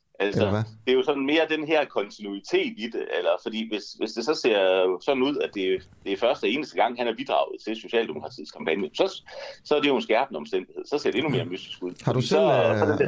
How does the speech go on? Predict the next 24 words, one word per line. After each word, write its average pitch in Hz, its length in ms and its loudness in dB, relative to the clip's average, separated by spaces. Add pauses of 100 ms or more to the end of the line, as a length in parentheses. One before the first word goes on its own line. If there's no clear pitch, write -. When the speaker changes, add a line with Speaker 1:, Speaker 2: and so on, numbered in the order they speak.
(140)
Speaker 1:
der 65 160 0
Speaker 2:
har, 117 80 4
Speaker 1:
direkte 113 280 2 (140)
Speaker 2:
har, - 180 0
har 120 80 2
du 123 80 2
selv, 208 280 2
eller, 113 220 4
eller 107 260 4
Venstre, 107 640 2
øh, - 240 0 (1120)
øh, 107 680 4 (240)
af 117 200 2
hvad 117 120 2
du 190 140 4
ved 170 160 4
af 113 120 4
i 98 60 4
hvert 92 200 2
fald, 98 240 0
fået, 101 680 2
øh, 90 120 0 (240)
fået 120 280 0
bidrag 98 560 0